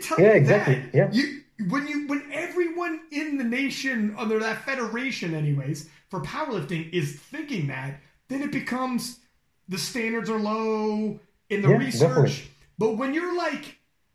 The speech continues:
Speaker 1: a guy like you comes around, you're like, "No, but that's not good enough for me. Like, like, I, I, I'm not gonna aim lower. So here's what I'm gonna do. I'm gonna figure it out." <laughs> You know what I
Speaker 2: Yeah,
Speaker 1: mean?
Speaker 2: definitely.
Speaker 1: You, you have to figure it out. So you
Speaker 2: Mm.
Speaker 1: step outside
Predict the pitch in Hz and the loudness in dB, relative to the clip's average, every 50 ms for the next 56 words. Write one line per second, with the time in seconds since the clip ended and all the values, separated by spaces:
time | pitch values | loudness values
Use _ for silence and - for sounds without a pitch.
0 | _ _ _ _ _ _ _ _ - 143 147 208 214 214 214 180 - 233 240 - | _ _ _ _ _ _ _ _ -8 -6 -4 -2 -2 -2 -2 -2 -2 -4 -4 -2
1 | 214 220 196 151 165 214 233 214 185 175 170 165 151 147 - - _ _ _ 226 | -4 -2 -2 -2 -2 -2 -2 -2 -2 -2 -2 -2 -4 -6 -8 -14 _ _ _ -12
2 | 254 208 180 160 262 247 - - 320 277 165 208 269 311 254 170 139 - - - | -10 -8 -6 -4 -4 -4 -4 -6 -6 -4 -4 -4 -4 -2 -4 -4 -6 -6 -8 -8
3 | 151 135 131 120 - - _ _ _ _ _ _ _ _ _ _ - - 170 - | -8 -8 -8 -8 -14 -18 _ _ _ _ _ _ _ _ _ _ -20 -20 -20 -20
4 | _ _ _ 262 226 202 - 269 247 233 226 - - 254 233 - - - - _ | _ _ _ -2 -2 -2 0 0 0 0 0 0 -2 -2 -2 -4 -6 -12 -14 _
5 | - 233 220 175 - - 247 247 277 285 262 - 269 262 247 214 196 208 220 190 | -4 -4 -4 -4 -6 -6 -6 -4 -4 -4 -4 -4 -6 -8 -6 -6 -4 -4 -4 -2
6 | 156 143 139 143 - - _ _ _ _ _ _ - - 180 214 330 294 240 277 | -2 -4 -4 -6 -10 -18 _ _ _ _ _ _ -4 0 0 2 2 0 0 0
7 | 285 269 247 240 240 220 175 160 156 - - - - _ _ _ _ _ - 214 | 0 0 0 0 0 0 0 0 -2 -4 -6 -10 -18 _ _ _ _ _ -8 -6
8 | 277 269 - - 254 247 202 190 170 156 156 151 143 - - _ _ _ _ _ | -6 -6 -6 -6 -8 -6 -4 -4 -4 -4 -6 -8 -10 -14 -18 _ _ _ _ _
9 | _ _ _ _ _ _ - 214 135 139 - - 277 285 - 175 147 143 147 - | _ _ _ _ _ _ -10 -6 -6 -4 -2 2 6 6 8 8 6 4 2 2
10 | - 117 120 - 214 269 285 294 254 240 262 208 226 240 - 339 320 - 226 196 | 4 4 4 6 4 4 4 4 4 2 2 2 2 0 -2 -4 -4 -4 -2 -2
11 | 202 208 220 403 403 370 - - - - - _ _ - - - 247 180 151 - | -2 -2 -2 -2 -4 -4 -8 -12 -16 -20 -20 _ _ -8 -2 0 0 2 4 4
12 | 123 120 117 117 - - - - - - - - - - 240 247 247 - - - | 4 4 4 2 -2 -4 -8 -10 -6 -6 -6 -4 -4 -2 -4 -4 -4 -6 -8 -6
13 | - 247 240 240 233 220 196 175 156 143 | -4 -4 -2 -2 -2 -2 -2 -2 -2 -2